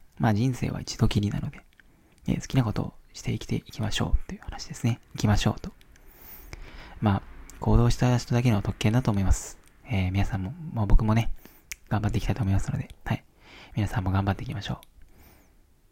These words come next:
はい。ということで、今日は、ね、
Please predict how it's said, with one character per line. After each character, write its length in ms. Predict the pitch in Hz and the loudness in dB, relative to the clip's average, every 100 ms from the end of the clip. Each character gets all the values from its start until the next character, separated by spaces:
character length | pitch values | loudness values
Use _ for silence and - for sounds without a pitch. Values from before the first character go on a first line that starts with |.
| _ _ _ _ _ _ _ _ _ _ | _ _ _ _ _ _ _ _ _ _
は 80 | - | -2
い。 80 | 123 - - | -2 -4 -6
と 80 | |
い 20 | 120 | -4
う 20 | |
こ 80 | - | -4
と 100 | 113 | -6
で、 140 | - - | -8 -4
今 100 | 123 | -2
日 40 | |
は、 160 | - - - - - - - - _ - | -2 -6 -16 -20 -20 -20 -20 -20 _ -4
ね、 180 | 214 | -4